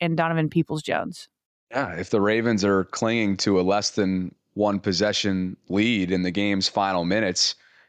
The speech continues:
Speaker 2: and Cleveland is put in a position where, yeah, you have to take the ground game out of play because the clock is now essential. You know, can we sit here and have confidence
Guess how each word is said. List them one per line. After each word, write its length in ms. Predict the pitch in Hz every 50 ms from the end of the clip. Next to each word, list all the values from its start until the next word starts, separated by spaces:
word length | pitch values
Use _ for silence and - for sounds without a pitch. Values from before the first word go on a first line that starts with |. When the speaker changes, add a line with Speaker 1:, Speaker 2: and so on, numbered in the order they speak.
| _ -
Speaker 2:
and 140 | 85 90 -
Cleveland 580 | - - 110 110 98 101 98 95 95 95 - -
is 140 | - 90 87
put 180 | - - 117 104
in 120 | 101 95
a 40 | 92
position 500 | - 95 85 92 110 107 - - 95 92
where, 140 | 95 92 90
yeah, 160 | 95 104 104
you 180 | 95 98 98 98
have 180 | 104 107 -
to 80 | - 92
take 220 | - 107 98 92
the 80 | - 90
ground 360 | 92 98 98 95 95 92 90
game 180 | 95 95 90 92
out 140 | 92 90
of 100 | 85 85
play 300 | - 107 107 110 107 98
because 280 | 92 92 - - 90 80
the 80 | 82 -
clock 400 | - - 107 104 104 104 - -
is 140 | 87 78
now 220 | 101 98 92 87 87
essential. 640 | 87 - 113 110 113 - - 90 85 82 82 - _ _ _ _ _ _ _ _ _ _ _ -
You 80 | 85
know, 60 | 85 85
can 200 | - 101 95 101
we 120 | 110 110
sit 240 | - - 117 107 -
here 280 | 98 107 107 107 101
and 80 | 95 101
have 240 | 104 95 92 87 -
confidence 840 | - 110 110 110 110 - - 95 90 90 90 87 - - - -